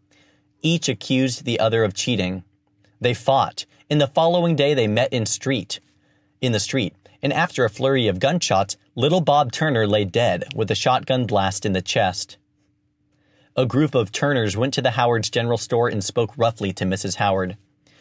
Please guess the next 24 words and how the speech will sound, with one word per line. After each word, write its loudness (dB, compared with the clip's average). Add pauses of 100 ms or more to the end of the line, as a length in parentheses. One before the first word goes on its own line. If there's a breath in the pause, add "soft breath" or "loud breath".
(140 soft breath)
She 0
was 2
insulted 0 (160 soft breath)
and -2
ton-, 0
her, 0 (240)
told -2
her -2
son, -2
Wills 0
Howard. 0 (520 soft breath)
In 0
the -2
following 2
week, 0
she, -6 (160)
he -2
exchanged -2
gunfire 0
with 0
another 2
of 0
Turner's -2
grandsons, -2